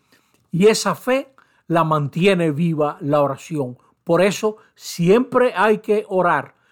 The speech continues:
siempre hay que mantener esa actitud orante de fe en Dios nuestro Señor y en sus proyectos.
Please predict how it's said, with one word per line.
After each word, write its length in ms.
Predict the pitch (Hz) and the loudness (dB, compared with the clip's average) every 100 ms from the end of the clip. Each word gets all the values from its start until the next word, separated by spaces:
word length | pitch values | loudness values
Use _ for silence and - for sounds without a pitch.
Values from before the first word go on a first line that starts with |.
| _ | _
siempre 600 | - - 190 214 190 214 | -12 -2 2 2 2 0
hay 160 | 196 202 | 2 2
que 160 | 208 | 0
mantener 560 | 180 180 147 175 220 220 | -2 -2 -2 0 2 0
esa 320 | 180 185 208 | -2 -6 -4
actitud 520 | 185 - 165 202 202 - _ _ _ - | -6 -6 -8 -4 -6 -8 _ _ _ -2
orante 560 | 165 180 247 220 202 | 2 2 2 0 0
de 100 | 170 | 0
fe 460 | 151 - 233 165 - _ _ - | -2 -2 0 0 -6 _ _ -6
en 200 | 165 147 | -4 -2
Dios 280 | 160 214 175 | 2 2 2
nuestro 320 | 160 - 165 | -6 -10 -12
Señor 560 | - 151 147 165 151 _ _ - | -10 -10 -4 -4 -6 _ _ -6
y 280 | 190 214 208 | -2 -2 -2
en 180 | 175 160 | -4 -4
sus 300 | - 170 - | -6 -8 -8
proyectos. 800 | - 156 143 143 139 143 127 | -6 -4 -2 -2 -4 -16 -20